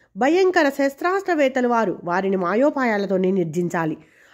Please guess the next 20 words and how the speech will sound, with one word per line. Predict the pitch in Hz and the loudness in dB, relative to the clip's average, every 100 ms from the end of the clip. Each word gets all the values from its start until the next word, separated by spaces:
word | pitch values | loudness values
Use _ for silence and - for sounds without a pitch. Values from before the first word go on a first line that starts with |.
| - | -4
ఆ | 208 | 0
మాయోపాయాలను | 247 220 285 359 403 359 359 330 302 | 2 2 2 2 2 2 2 2 0
చెప్పి | 269 262 302 311 392 | 0 -2 -2 -2 -2
ఆ | 330 | -2
పాపాన్ని | 302 294 330 330 | -4 -4 0 2
మూటగట్టుకుంది | 311 277 370 359 359 381 381 | 2 2 2 0 0 0 2
నేను. | 359 311 285 240 - _ _ - | 2 2 2 0 -6 _ _ -8
మీకందులో | 214 214 202 220 220 | -4 -2 0 2 2
భాగం | 190 180 185 | 2 0 0
లేదు, | 180 165 143 - | 0 0 -4 -10
అందువల్ల | 175 196 190 208 302 | -6 -2 2 4 4
మీకు | 311 196 | 4 2
ఎలాంటి | 170 185 226 | -2 -2 -2
పాపము | 220 180 180 185 180 | -2 -4 -4 -2 -2
అంటదు. | 165 170 180 349 480 - _ _ _ _ | -2 -2 2 2 0 -6 _ _ _ _
విధి | 202 320 359 | 2 4 6
సంకల్పాన్ని | 381 339 320 285 - 240 233 | 4 0 2 0 0 0 0
మార్చడం | 220 208 208 214 196 | 0 -2 -2 -4 0
ఎవరి | 196 240 | 0 0
తరం? | 277 220 185 | 0 0 0